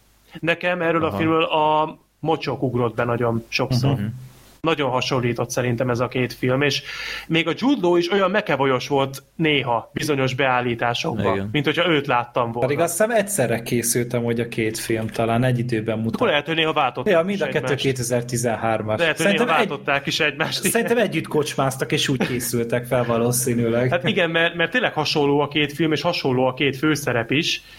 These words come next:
Speaker 1: és hát a Jude Law, ö, parádézott. Tehát nagyon jól hozta ezt a figurát szerintem.
Speaker 2: Tehát már ahogy elkezdődik a film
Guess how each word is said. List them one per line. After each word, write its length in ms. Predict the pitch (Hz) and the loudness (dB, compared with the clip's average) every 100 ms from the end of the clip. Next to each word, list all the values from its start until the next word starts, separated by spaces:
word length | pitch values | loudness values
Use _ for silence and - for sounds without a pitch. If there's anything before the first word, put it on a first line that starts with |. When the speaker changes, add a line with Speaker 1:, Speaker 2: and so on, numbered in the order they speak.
| - - - - | -20 -20 -20 -6
Speaker 1:
és 160 | 151 | -2
hát 140 | 160 151 | 0 -2
a 60 | 117 | 0
Jude 240 | 151 165 | 0 2
Law, 340 | 185 196 196 190 | 2 4 4 4
ö, 220 | 202 196 165 | 2 2 -2
parádézott. 880 | 180 160 113 110 110 110 113 - - - - - - - _ _ _ - | -2 0 0 0 0 0 -2 -4 -20 -20 -20 -20 -20 -20 _ _ _ -8
Tehát 180 | 143 160 | -4 2
nagyon 320 | 190 143 123 | 2 2 0
jól 180 | 120 117 | 0 0
hozta 320 | 113 - 120 | -2 -2 -2
ezt 180 | 113 127 | -2 -2
a 40 | |
figurát 420 | 135 117 117 113 | -2 0 0 0
szerintem. 560 | - 117 113 113 113 110 | -2 0 0 0 -2 -2
Speaker 2:
Tehát 200 | - 110 | -4 -2
már 140 | 127 127 | 0 2
ahogy 180 | 127 143 | 2 0
elkezdődik 720 | 139 127 113 101 107 107 - | 0 0 -2 0 0 0 -2
a 60 | 104 | -6
film 520 | - 104 95 98 | -2 0 0 0